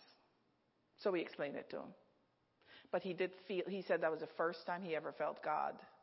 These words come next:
When I put my hands and prayed over him, he said, "I never felt him before. Now I felt him, though. I felt him." That to me is a testimony. Amen? And so this is what we are here to do. We are here. We're not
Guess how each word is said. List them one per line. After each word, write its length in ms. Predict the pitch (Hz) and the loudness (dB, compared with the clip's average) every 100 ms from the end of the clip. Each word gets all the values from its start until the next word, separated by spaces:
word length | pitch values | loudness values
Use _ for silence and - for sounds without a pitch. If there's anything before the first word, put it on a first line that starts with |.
| - - - _ - - - - | -20 -20 -20 _ -20 -20 -20 -10
When 140 | 190 170 | -2 0
I 60 | |
put 220 | 165 180 185 | 4 2 4
my 120 | 175 | 2
hands 320 | 185 165 165 | 4 2 2
and 100 | 156 | 0
prayed 260 | 170 165 170 | 4 4 4
over 180 | 165 160 | 2 2
him, 160 | 160 | 0
he 160 | 165 180 | 0 2
said, 140 | 196 190 | 4 6
"I 120 | 190 | 6
never 220 | 185 214 | 2 2
felt 320 | 214 196 262 | 2 2 2
him 160 | 202 185 | -2 -4
before. 380 | 156 170 156 147 - - - | -4 -2 -2 -4 -12 -20 -4
Now 260 | 175 202 208 | 2 4 4
I 120 | 196 190 | 0 0
felt 300 | - 269 381 | 2 2 2
him, 200 | 254 180 | -2 -2
though. 180 | 151 139 | 0 0
I 120 | 143 175 - | -2 -4 2
felt 260 | 247 320 | 2 0
him." 180 | - 165 - - - - - - - - - | -6 -6 -8 -16 -20 -20 -20 -20 -20 -20 12
That 180 | 294 381 - | 12 12 8
to 100 | 254 | 6
me 200 | 220 220 | 8 4
is 240 | 208 175 160 | 4 2 2
a 40 | |
testimony. 680 | - 165 - 165 147 143 160 | 4 2 2 -4 -2 -2 0
Amen? 360 | 196 214 262 - - - - - - - - | 2 2 2 -4 -10 -10 -10 -10 -12 -14 2
And 140 | 175 190 | 2 6
so 120 | 196 | 4
this 260 | 185 220 226 | 10 8 8
is 160 | 262 220 | 2 6
what 320 | 202 190 175 | 8 8 6
we 220 | 196 185 | 4 6
are 140 | 170 147 - | 6 4 0
here 280 | 220 208 196 190 | 6 8 6 2
to 100 | 170 | 0
do. 200 | 170 151 | 0 0
We 260 | 156 202 | 2 6
are 80 | 226 | 6
here. 320 | 185 - 214 - - - | 6 4 4 4 -8 0
We're 100 | 285 | 2
not 260 | 311 311 | 4 4